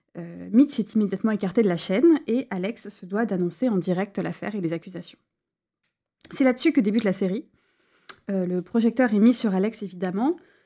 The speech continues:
sur sa posture, sa réaction. Savait-elle ?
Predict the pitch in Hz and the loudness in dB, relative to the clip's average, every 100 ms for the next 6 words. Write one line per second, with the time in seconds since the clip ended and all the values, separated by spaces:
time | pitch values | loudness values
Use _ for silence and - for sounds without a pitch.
0 | _ - 240 190 190 185 - 254 294 - | _ -4 -2 -2 -4 -6 -2 0 0 0
1 | 180 180 165 - - 269 349 - _ _ | -2 -2 -4 -6 0 2 0 -4 _ _
2 | _ _ _ _ _ _ - 226 202 202 | _ _ _ _ _ _ -4 -2 0 2
3 | 208 226 | 4 4